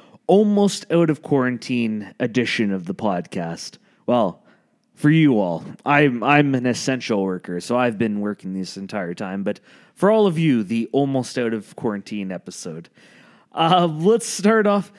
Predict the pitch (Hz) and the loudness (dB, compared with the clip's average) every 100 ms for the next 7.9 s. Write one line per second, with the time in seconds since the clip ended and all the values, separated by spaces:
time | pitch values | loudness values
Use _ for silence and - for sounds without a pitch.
0 | - - 196 202 247 220 214 185 165 147 | -20 -2 0 2 0 0 0 2 0 -2
1 | 135 - - 156 190 233 220 175 147 151 | -6 -10 -8 -6 -4 -2 -2 -2 0 0
2 | 120 110 120 - 95 85 90 92 98 98 | 0 -2 -4 -8 -10 -6 -6 -6 -6 -6
3 | 98 - 135 151 - 180 151 - 104 117 | -6 -6 -4 -4 -6 -6 -8 -6 -6 -4
4 | 117 - 98 156 147 135 117 95 - - | -4 -6 -6 -6 -6 -4 -4 -4 -10 -20
5 | _ _ _ _ _ - 170 202 196 143 | _ _ _ _ _ -6 0 2 2 -2
6 | - 143 147 139 131 131 131 120 - - | -4 -4 -2 0 2 2 2 -2 -6 -6
7 | 156 - 131 - 117 113 104 - 95 | -6 -4 -8 -6 -6 -4 -6 -10 -10